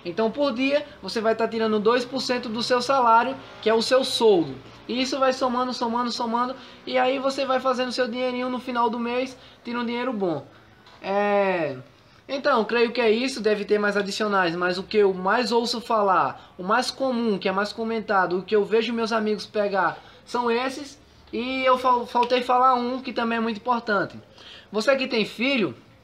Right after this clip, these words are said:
você pode ganhar um adicional, é,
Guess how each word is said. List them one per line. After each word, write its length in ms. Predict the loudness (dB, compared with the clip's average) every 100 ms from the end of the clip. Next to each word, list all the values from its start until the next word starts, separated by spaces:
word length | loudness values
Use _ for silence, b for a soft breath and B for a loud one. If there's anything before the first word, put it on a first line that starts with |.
| _ _ _ _ _ B B B
você 240 | -10 -2 0
pode 300 | 2 0 0
ganhar 420 | 0 4 4 4
um 120 | 4
adicional, 960 | 2 0 -2 -2 2 4 6 6 4 B B B
é, 960 | -2 0 2 2 2 2 2 0 -2